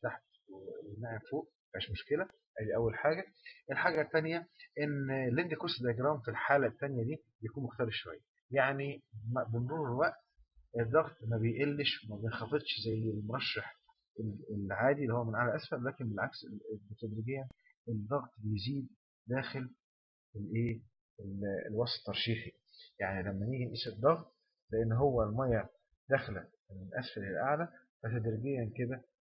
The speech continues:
الضغط زي ما انتم شايفين إيه؟ بيزيد. يعني لما يتسد المرشح الضغط جواه بيزيد ما بيقلش، لأن المية جاية من تحت لفوق. آه، المرشحات دي بتدينا، آه، عمر أطول كتير جدا،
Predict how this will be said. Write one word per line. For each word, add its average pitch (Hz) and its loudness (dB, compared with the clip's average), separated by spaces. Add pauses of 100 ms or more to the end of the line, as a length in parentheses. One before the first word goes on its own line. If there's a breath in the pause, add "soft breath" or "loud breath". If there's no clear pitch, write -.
الضغط 113 -2
زي 107 -4
ما 110 0
انتم 113 -4
شايفين 110 0
إيه؟ 117 -6 (200)
بيزيد. 113 2 (120)
يعني 98 0
لما 104 2
يتسد 131 0
المرشح 143 0 (280)
الضغط 117 0
جواه 120 2
بيزيد 120 0
ما 101 -6
بيقلش، 113 -2 (220)
لأن 113 0
المية 120 0
جاية 123 2
من 104 -4 (100)
تحت - -2 (760)
لفوق. 101 -8 (960)
آه، 113 4
المرشحات 117 4
دي 131 2
بتدينا، 131 2
آه، 95 -2 (200)
عمر 131 6
أطول 123 2 (400)
كتير 156 2
جدا، 143 4